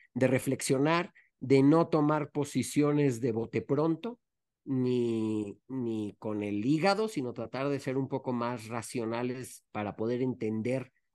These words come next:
todo lo que sucede y todo lo que está involucrado en un conflicto tan,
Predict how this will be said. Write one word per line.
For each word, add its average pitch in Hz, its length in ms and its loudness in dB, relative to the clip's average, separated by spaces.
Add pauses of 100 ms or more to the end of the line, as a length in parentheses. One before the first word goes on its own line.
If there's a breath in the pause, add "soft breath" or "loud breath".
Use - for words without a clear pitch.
(340)
todo 139 280 2
lo 123 120 -2
que 117 100 -8
sucede 131 520 -2
y 120 120 -2
todo 139 240 2
lo 123 100 -2
que - 60 -14
está - 160 -6
involucrado 120 640 -2
en 113 160 -2
un 113 180 -2
conflicto 110 640 -4
tan, 95 340 -8